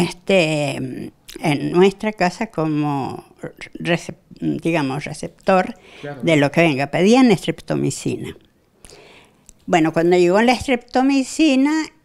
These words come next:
Speaker 1: eh, mamá le hizo llamar a esta señora y, eh, le dijo, la señora le dijo que el niño había muerto.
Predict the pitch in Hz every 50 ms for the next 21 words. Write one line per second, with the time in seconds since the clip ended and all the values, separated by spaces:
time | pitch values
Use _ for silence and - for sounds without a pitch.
0 | _ - 196 185 180 175 170 165 160 160 156 151 151 160 160 160 160 170 180 180
1 | 160 156 160 151 - - 156 151 151 165 160 160 160 160 - - 170 - - -
2 | 214 214 214 226 240 233 226 220 214 247 320 302 - _ _ - - - - _
3 | _ _ _ _ _ _ _ _ _ _ - 185 180 180 185 175 170 170 151 151
4 | 151 139 147 151 - _ _ _ _ _ _ _ _ _ - - _ _ _ _
5 | - - 156 151 147 135 123 143 123 - - - - _ _ _ _ _ _ -
6 | 180 156 147 151 170 170 170 - 143 160 160 147 - - 156 165 170 165 160 165
7 | 175 180 185 202 214 208 202 180 - - 202 185 - 170 156 151 151 147 147 151
8 | 135 123 127 113 - 127 117 - - - - - - - -